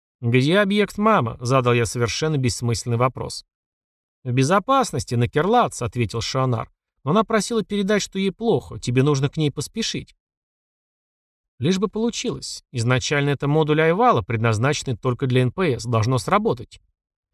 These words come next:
Активировано граничный шесть целых шестьдесят шесть сотых процента боевой режим. Минус один процент В М. Доступно В М три целых восемьдесят два сотых процента. Отлично.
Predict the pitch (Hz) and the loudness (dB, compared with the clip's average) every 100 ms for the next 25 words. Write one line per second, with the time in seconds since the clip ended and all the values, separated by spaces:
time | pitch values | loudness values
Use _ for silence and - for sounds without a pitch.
0 | _ - 131 123 143 151 220 214 214 160 | _ -4 -2 0 0 2 4 2 0 2
1 | 151 156 190 - 202 196 - 143 127 - | 2 2 -2 -2 -4 -4 -2 -2 -2 -4
2 | 156 190 220 - 127 131 123 147 - 135 | -2 -2 -2 -6 -8 -6 -4 -4 -4 -4
3 | 120 - 127 - - 127 - 175 175 143 | -4 -4 -8 -8 -4 -4 -2 -4 -2 0
4 | 117 120 127 120 151 117 - _ _ _ | 2 4 4 2 -2 -8 -12 _ _ _
5 | 147 254 254 131 127 160 120 113 - 143 | -4 -2 0 0 0 0 0 -2 -2 -6
6 | 127 127 113 - _ _ _ _ _ _ | 0 0 0 -6 _ _ _ _ _ _
7 | 117 127 - 208 214 202 214 226 208 - | -2 0 0 -4 0 2 4 2 0 -4
8 | 123 - 175 196 135 127 127 110 120 131 | -4 -2 -2 -2 -2 -2 -2 -2 0 0
9 | - 113 110 - 131 - 107 107 123 - | -2 -6 -8 -4 -4 -4 -8 -8 -14 -18
10 | _ _ _ _ _ _ _ _ _ 131 | _ _ _ _ _ _ _ _ _ -4
11 | 160 240 269 - - 117 | -2 -2 -2 -4 -10 -16